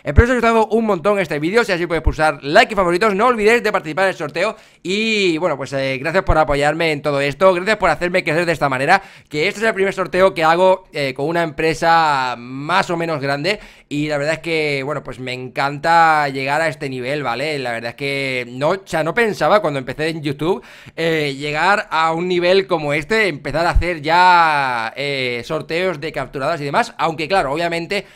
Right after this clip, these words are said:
diréis, vale, es una capturadora un poquito antigua, tiene ya su tiempo, que obviamente funciona, que funciona muy bien y además comparada con las actuales tampoco tiene nada que envidiarles, ¿no? Excepto a la última, la que yo me acabo de comprar,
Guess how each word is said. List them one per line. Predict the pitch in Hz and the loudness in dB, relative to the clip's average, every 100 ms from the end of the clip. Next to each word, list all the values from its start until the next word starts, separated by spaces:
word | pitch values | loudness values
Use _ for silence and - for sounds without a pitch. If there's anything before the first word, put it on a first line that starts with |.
| 143 | -14
diréis, | 139 156 156 | -6 -4 -2
vale, | 123 147 | -4 -6
es | - | -6
una | 151 | -6
capturadora | 156 147 147 147 165 202 - - - | -6 -4 -2 0 4 2 0 -18 -14
un | 156 | -6
poquito | 156 131 147 180 | -4 -4 -2 -2
antigua, | 139 139 143 117 104 | -2 -6 -8 -8 -10
tiene | 143 | -8
ya | 165 | -6
su | 147 | -6
tiempo, | 143 135 135 110 104 - - _ | -6 -4 -4 -8 -10 -16 -20 _
que | 147 147 139 | -2 0 2
obviamente | 147 165 165 165 | 0 -2 -2 -4
funciona, | 160 143 127 196 240 98 | -4 -6 -2 0 0 -2
que | 117 127 | -6 -8
funciona | 131 135 131 185 | -6 -6 -2 0
muy | 170 | 0
bien | 127 156 214 | 0 2 2
y | 139 | 0
además | 120 123 160 | -4 -2 -2
comparada | - 151 139 156 | -2 -4 -2 0
con | 170 | 0
las | 165 | -2
actuales | 143 143 156 208 | -2 -2 -2 0
tampoco | 156 139 147 | -2 -2 -2
tiene | 175 | -2
nada | 160 160 | 0 -2
que | 147 | -4
envidiarles, | 131 120 127 190 175 123 | -6 -6 0 0 0 0
¿no? | 147 233 | 2 2
Excepto | 160 156 - 147 | 0 -4 0 0
a | |
la | 143 135 135 | 2 2 2
última, | 170 202 226 | 0 2 4
la | 175 | 4
que | 139 | 2
yo | 143 | -2
me | 160 | 0
acabo | 156 156 | 2 2
de | - | -2
comprar, | - 147 160 202 | -4 2 6 6